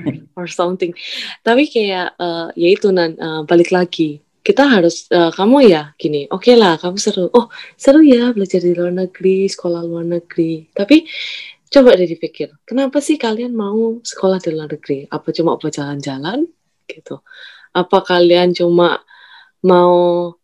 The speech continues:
Speaker 2: gengsi doang, post di Instagram, post story, seru-seruan gitu? Tapi coba mengganti mindset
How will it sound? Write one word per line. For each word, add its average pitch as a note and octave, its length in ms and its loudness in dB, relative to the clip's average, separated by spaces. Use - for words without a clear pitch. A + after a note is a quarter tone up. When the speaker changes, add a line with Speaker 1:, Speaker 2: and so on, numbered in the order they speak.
Speaker 2:
gengsi F#3 540 2
doang, E3+ 560 -2
post - 260 -4
di F3 140 4
Instagram, F3 720 0
post G3 240 -4
story, F3+ 500 -2
seru-seruan F#3+ 1000 -6
gitu? C3+ 400 -20
Tapi G#3 240 -4
coba A3 560 0
mengganti F3 460 -2
mindset F3 480 -4